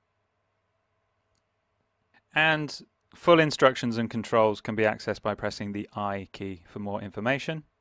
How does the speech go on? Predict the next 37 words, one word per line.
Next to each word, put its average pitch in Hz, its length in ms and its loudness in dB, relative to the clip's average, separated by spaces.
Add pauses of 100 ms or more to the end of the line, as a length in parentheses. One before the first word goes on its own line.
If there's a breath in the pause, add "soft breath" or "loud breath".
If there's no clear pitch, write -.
(140)
So - 180 -12
here 104 220 -6
we 101 80 -6
can 101 160 -14
see 101 220 -12
details 98 520 -8
about 98 240 -12
what 101 160 -8
each 98 220 -14
button 110 260 -8
does. 151 240 2
So 104 200 -4
the 101 80 -6
Shift - 500 -6 (680 soft breath)
key 131 500 -6 (100)
changes 113 380 -4
the 104 80 -12
camera 143 340 2
view 156 240 0
from 104 480 0
first 131 300 2
person 117 640 -2
to 107 100 -16
third 107 300 0
person 101 540 -8 (460 soft breath)
to - 80 -20
bird's 131 300 4
eye 107 160 0
view 101 340 -8 (120)
and 101 160 -10
then 98 140 -10
to 101 160 -10
an 101 60 -8
overview 98 380 -8
of 95 100 -8
the - 60 -14
map. 117 320 -4